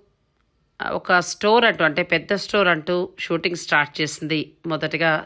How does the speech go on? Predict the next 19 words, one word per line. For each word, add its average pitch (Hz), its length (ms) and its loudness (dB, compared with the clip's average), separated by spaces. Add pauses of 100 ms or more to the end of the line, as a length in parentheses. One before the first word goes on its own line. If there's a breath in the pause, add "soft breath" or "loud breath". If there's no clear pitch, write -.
(140)
శతమానం 147 400 0
సిల్క్స్ 135 420 -6
వారిదే. 135 340 -4 (1160 soft breath)
ఈ 196 160 0
మూడు 190 300 2
సంవత్సరాల 208 520 2
నుంచి 180 200 0
కూడా 165 540 2
వారితో 151 460 0
నా 165 100 2
ప్రయాణం 147 460 2
కొనసాగుతూ 151 680 -2
వస్తోందండి. 139 720 -6 (280)
ఒక 175 160 -2
మాటలో 160 340 2
చెప్పాలంటే 156 800 -2 (340 loud breath)
ఇంటి 226 280 0
ఆడబడుచులా 165 680 2 (100)
చూసుకుంటారు. 131 680 -6